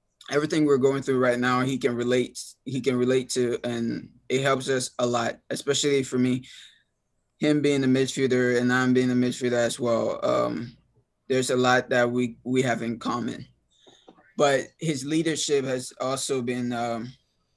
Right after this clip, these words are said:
very good. At least that's how I see it. Um,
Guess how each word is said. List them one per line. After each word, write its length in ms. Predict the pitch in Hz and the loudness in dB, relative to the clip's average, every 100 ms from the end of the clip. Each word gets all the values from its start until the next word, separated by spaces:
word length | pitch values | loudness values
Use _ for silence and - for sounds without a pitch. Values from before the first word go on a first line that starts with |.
| - | -12
very 340 | 110 139 131 127 | -4 -2 -2 -2
good. 320 | 127 120 117 156 _ _ _ _ _ _ - | -2 -4 -8 -14 _ _ _ _ _ _ -8
At 120 | 135 | -4
least 240 | 139 131 - - | -4 -6 -8 -6
that's 160 | 127 | -4
how 140 | 135 127 | -2 0
I 160 | 123 | 0
see 340 | 120 - 123 110 | 0 -6 -6 -8
it. 140 | - _ - | -10 _ -6
Um, 440 | 123 117 120 - | -4 -4 -8 -12